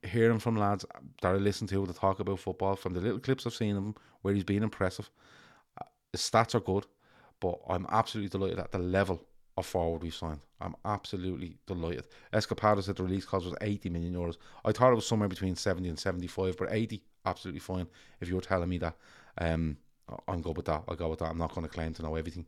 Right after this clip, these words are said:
the ins and out on Luis Diaz's, um, you know, buyout clauses or anything like it.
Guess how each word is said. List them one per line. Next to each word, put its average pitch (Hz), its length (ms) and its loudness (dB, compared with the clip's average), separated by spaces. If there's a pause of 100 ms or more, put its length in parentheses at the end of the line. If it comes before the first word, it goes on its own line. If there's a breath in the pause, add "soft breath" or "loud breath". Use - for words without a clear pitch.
the 92 120 -4
ins 85 160 -2
and 80 100 -2
out 78 120 -4 (420 loud breath)
on 85 140 0
Luis 82 200 2
Diaz's, 80 680 -4
um, 78 460 -4 (760)
you 104 120 -4
know, 78 160 -4 (720)
buyout 85 320 4
clauses 80 380 0
or 82 60 2
anything 85 260 -4
like 80 160 -8
it. 82 80 -12